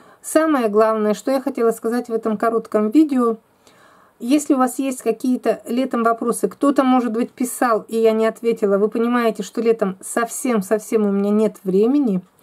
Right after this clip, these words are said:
Сейчас вот я ре-, видео уже начала регулярно снимать, выставлять.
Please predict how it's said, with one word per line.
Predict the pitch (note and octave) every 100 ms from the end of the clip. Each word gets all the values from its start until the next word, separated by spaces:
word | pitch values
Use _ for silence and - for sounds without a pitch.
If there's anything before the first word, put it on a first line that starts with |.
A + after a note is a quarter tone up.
| - - _
Сейчас | - G#3+ - C4+ C4 -
вот | A3 A3 _ _ _ _ -
я | G#3 A#3+ A#3 G3 -
ре-, | A3 A3+
видео | A3 B3 G#3+ A3 G#3+
уже | G#3+
начала | A3 G#3+ - A3 G#3+ G#3+
регулярно | G#3+ G#3 A3 C4+ D#4 D4+ C4+ C4 -
снимать, | - - B3 A#3+ A#3+ -
выставлять. | - - A3+ A3 G#3+